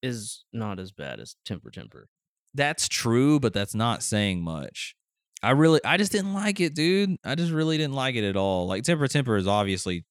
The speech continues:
Speaker 2: fucking
Speaker 1: Y-,
Speaker 2: awful.
Speaker 1: yeah, yeah.
Speaker 2: But Gravity just was, was boring, dude. I just, it just wasn't, wasn't my style. And
Speaker 1: You
Speaker 2: I,
Speaker 1: wanna,
Speaker 2: I
Speaker 1: you
Speaker 2: feel
Speaker 1: wanna talk about boring albums?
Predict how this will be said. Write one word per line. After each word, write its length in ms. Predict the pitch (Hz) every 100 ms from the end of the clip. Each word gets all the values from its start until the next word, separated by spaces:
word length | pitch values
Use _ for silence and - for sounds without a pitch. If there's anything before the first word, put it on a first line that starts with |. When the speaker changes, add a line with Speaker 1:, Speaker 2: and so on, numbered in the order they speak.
| _
Speaker 2:
fucking 400 | - 110 95 87
Speaker 1:
Y-, 60 | 80
Speaker 2:
awful. 220 | 78 113
Speaker 1:
yeah, 420 | 127 131 117 110
yeah. 160 | 107 107
Speaker 2:
But 640 | 110 107 98 92 71 -
Gravity 420 | 113 117 127 120 98
just 240 | 92 -
was, 200 | 90 85 143 _ _ -
was 160 | 151 160 - -
boring, 580 | - - 202 147 101 85
dude. 460 | 90 107 143 165 180 _ _ _ _
I 100 | 120
just, 220 | 147 113
it 140 | 113 123
just 200 | 123 101
wasn't, 380 | 92 90 87 - _ _ - _
wasn't 280 | 98 95 78
my 100 | 80
style. 640 | - 85 85 82 85 92
And 100 | -
Speaker 1:
You 40 | 101
Speaker 2:
I, 40 |
Speaker 1:
wanna, 120 | 139
Speaker 2:
I 40 | 113
Speaker 1:
you 60 | 127
Speaker 2:
feel 80 | 160
Speaker 1:
wanna 100 | 160
talk 180 | 156
about 240 | 143 123 104
boring 400 | 117 139 135 120
albums? 640 | 120 139 151 165 160 -